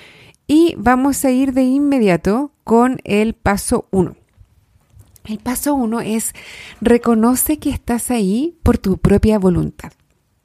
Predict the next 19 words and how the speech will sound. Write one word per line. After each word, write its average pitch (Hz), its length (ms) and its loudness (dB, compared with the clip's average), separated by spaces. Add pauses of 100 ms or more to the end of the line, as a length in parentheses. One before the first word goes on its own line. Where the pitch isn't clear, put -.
(680)
Ahora, - 260 -4
si - 180 -2
estás 302 320 -2
escuchando 320 540 0
esto, 156 500 -8 (840)
es 262 140 0
seguro 285 680 0 (240)
que 214 180 2
en 202 100 0
algún 202 300 -2
momento 269 400 0
en 262 80 2
el 262 120 0
pasado 170 680 -2 (260)
no 202 180 4
estabas 233 640 -2
en 165 160 -2
ese 160 180 -6
trabajo - 440 -10